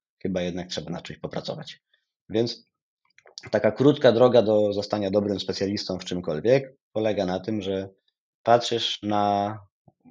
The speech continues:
branżowe wzorce, wzorce? Tak, wzorce, rozkładasz je na takie czynniki, składniki sukcesu, jakie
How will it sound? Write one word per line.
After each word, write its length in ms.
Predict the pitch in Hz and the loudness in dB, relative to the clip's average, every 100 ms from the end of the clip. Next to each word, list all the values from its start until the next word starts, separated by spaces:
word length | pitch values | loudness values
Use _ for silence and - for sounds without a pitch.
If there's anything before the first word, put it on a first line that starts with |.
| _ - - - | _ -20 -18 -10
branżowe 580 | 95 107 104 101 95 90 | -2 0 0 -2 -2 -2
wzorce, 760 | 82 80 80 82 - 127 151 - _ _ _ _ _ _ _ _ _ _ | -2 -4 -4 -6 2 4 4 -2 _ _ _ _ _ _ _ _ _ _
wzorce? 320 | 85 - 127 - | -16 -10 -12 -12
Tak, 120 | 113 - | -20 -16
wzorce, 500 | - 82 - 123 131 - _ _ _ _ | -8 -6 -6 -6 -6 -8 _ _ _ _
rozkładasz 640 | 101 - 117 104 98 - | -2 2 2 4 2 0
je 300 | 85 90 90 - - | -2 -2 -4 -16 -10
na 400 | 85 82 78 78 _ _ _ _ - - _ _ | -8 -6 -10 -16 _ _ _ _ -20 -20 _ _
takie 280 | 92 - 90 | -8 -6 -6
czynniki, 720 | 87 85 90 87 92 85 - _ _ _ _ _ | -6 -6 -6 -6 -6 -8 -12 _ _ _ _ _
składniki 440 | - 185 190 - | 0 0 0 -4
sukcesu, 440 | - 90 92 - 82 | -10 -6 -6 -4 -6
jakie 440 | 80 76 73 | -6 -10 -10